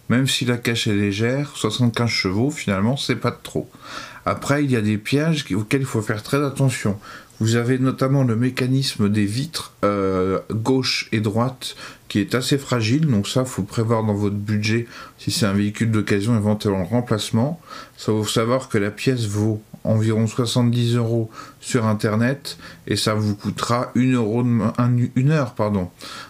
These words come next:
de main d'œuvre chez un mécanicien. Donc entre cinquante et soixante-dix euros en plus, soit deux fois sept, quatorze,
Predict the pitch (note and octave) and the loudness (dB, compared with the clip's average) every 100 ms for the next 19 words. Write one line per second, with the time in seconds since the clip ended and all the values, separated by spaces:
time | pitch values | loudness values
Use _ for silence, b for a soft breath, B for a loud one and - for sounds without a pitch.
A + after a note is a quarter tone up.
0 | B - G2+ G2+ A2+ A2 B2+ C3+ B2+ A#2+ | B 0 2 2 2 2 2 0 -2 -2
1 | G#2+ A#2 A#2 G#2+ A#2 A#2 G#2 - G2+ F#2+ | 2 2 2 2 0 0 0 0 2 2
2 | G#2+ G#2+ G2+ G#2 F#2+ A2+ G#2 B2 A#2+ - | 2 0 -2 -2 0 0 0 -2 -2 -4
3 | G#2+ G2+ G#2+ G2 F#2+ F#2+ F#2+ B2 - A#2 | -2 2 2 2 2 0 0 -2 -2 -2
4 | G#2+ - F#2+ - - B B B - - | -2 -2 -2 -2 -6 B B B -10 -6
5 | - A2+ B2+ - G2+ G#2 G#2+ G#2+ A2 G2+ | 0 0 0 -2 0 0 0 0 -2 -2
6 | G2+ F2 A2+ B2+ C#3 | -4 0 0 0 0